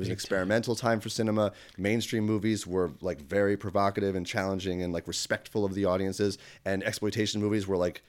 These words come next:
Speaker 2: the complete opposite, but went
Speaker 1: <laughs>
Speaker 2: all in,
Speaker 1: Yeah.
Speaker 2: you know. And so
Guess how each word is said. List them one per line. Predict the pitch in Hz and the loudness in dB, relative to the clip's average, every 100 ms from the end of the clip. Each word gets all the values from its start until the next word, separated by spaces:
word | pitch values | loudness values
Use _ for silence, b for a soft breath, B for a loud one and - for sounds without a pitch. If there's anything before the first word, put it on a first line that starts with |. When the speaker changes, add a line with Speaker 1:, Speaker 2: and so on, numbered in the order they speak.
| b | b
Speaker 2:
the | 104 | -2
complete | 117 117 107 107 - | 0 0 -2 -4 0
opposite, | 110 117 117 127 | 0 2 4 6
but | 117 | 6
went | 110 120 | 6 4
Speaker 1:
<laughs> | 107 | 6
Speaker 2:
all | 107 107 | 8 8
in, | 117 123 131 131 B B | 8 8 6 2 B B
Speaker 1:
Yeah. | 107 | -2
Speaker 2:
you | 120 | 4
know. | 120 113 | 8 8
And | 92 113 | 6 4
so | 135 123 - | 6 6 4